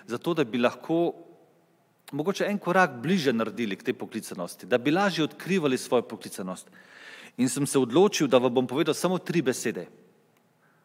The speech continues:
Tri besede se še da zapomniti, če bi jih pet naštel, je že malo težje. Če pa tri besede rečem,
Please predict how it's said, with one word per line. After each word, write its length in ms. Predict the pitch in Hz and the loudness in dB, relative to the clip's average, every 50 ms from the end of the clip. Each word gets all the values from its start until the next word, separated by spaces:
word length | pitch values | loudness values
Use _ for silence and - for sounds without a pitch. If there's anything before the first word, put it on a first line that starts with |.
| _ _ _ _ _ _ _ _ _ _ _ _ _ _ _ _ _ _ | _ _ _ _ _ _ _ _ _ _ _ _ _ _ _ _ _ _
Tri 140 | - 151 165 | -2 -2 0
besede 380 | 135 107 123 - - 147 123 113 | 0 0 -2 -2 -2 -2 -2 -2
se 140 | - - 110 | -4 -6 -8
še 120 | - 123 | -6 -2
da 140 | 104 120 113 | 0 0 0
zapomniti, 520 | 101 98 - - 107 98 92 90 - - | 0 -2 -4 -4 -4 -4 -4 -6 -8 -10
če 20 | 101 | -8
bi 140 | - 110 | -8 -10
jih 60 | - - - | -10 -6 -2
pet 200 | - 151 147 147 | -2 -2 0 -2
naštel, 300 | 131 113 - - 151 135 120 | -4 -4 0 0 0 2 2
je 140 | 107 107 | 0 -2
že 40 | 123 | -2
malo 140 | 110 117 110 | -2 -2 -2
težje. 380 | - - 107 92 - 95 85 - - _ _ _ _ _ _ _ _ _ _ _ | -2 -2 -4 -4 -6 -8 -10 -12 -14 _ _ _ _ _ _ _ _ _ _ _
Če 120 | - - 120 | -6 -6 -4
pa 140 | - - - | -2 -4 -2
tri 240 | - - 196 226 | 0 2 2 2
besede 360 | 185 165 - - 185 170 160 151 | 2 0 2 2 2 4 4 4
rečem, 360 | 151 156 151 - 143 120 | 4 4 4 2 0 -2